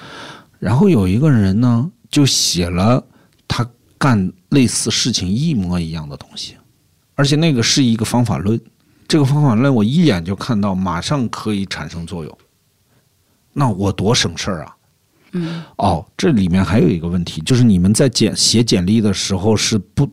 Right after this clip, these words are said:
Speaker 1: 对不同公司、不同职位、不同角色是一份儿简历，还是有针对性的不同简历？一定是后者，你才能做到我所说的刚才的那种效果。
Speaker 2: 精准的效果，嗯。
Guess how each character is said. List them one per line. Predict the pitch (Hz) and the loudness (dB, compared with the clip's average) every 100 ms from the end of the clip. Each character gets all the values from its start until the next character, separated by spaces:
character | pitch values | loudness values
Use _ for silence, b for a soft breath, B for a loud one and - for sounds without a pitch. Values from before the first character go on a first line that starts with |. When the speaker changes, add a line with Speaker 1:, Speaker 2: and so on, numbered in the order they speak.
| _ | _
Speaker 1:
对 | 143 113 | 2 4
不 | - | 2
同 | 139 101 104 | 0 2 2
公 | 117 | 2
司、 | 113 - 120 117 | 0 0 2 2
不 | - | 0
同 | 113 107 110 | 0 2 2
职 | 92 | 2
位、 | 98 107 | 2 2
不 | 95 | 0
同 | 117 113 | 0 2
角 | 117 87 | 2 0
色 | 87 113 | 0 0
是 | 98 95 | 0 0
一 | 92 | 0
份 | 107 151 | 0 0
儿 | |
简 | 110 85 | 0 0
历， | 85 87 | 0 -2
还 | 101 95 | -2 -2
是 | 92 - 104 - _ | -2 0 0 -2 _
有 | 95 92 | -4 -2
针 | 82 107 | 0 0
对 | 104 95 | 2 0
性 | - 90 | -2 -4
的 | 80 | -4
不 | - | -4
同 | 107 95 | -4 -4
简 | 92 - | -8 -10
历？ | - - _ _ _ _ _ _ _ _ _ _ _ _ B B | -12 -16 _ _ _ _ _ _ _ _ _ _ _ _ B B
一 | - 104 | 0 2
定 | 117 117 | 4 2
是 | 95 | 0
后 | - - 151 | -2 2 2
者， | 92 82 | 2 -2
你 | 87 82 | -4 -4
才 | 87 | -2
能 | 95 95 | 0 0
做 | 107 | 0
到 | 98 | 2
我 | 87 80 87 | 0 0 -2
所 | - 78 | -2 -4
说 | - 92 | -2 -2
的 | 85 | -2
刚 | 92 98 | -2 -2
才 | 95 | 0
的 | 87 | -2
那 | 87 | 0
种 | 76 - | -2 -4
效 | - | -6
果。 | 60 | -6
Speaker 2:
精 | - 190 | -4 -4
准 | 190 165 | -4 -6
的 | 156 | -8
效 | 151 160 | -10 -12
果， | 147 - | -12 -10
嗯。 | 175 | -8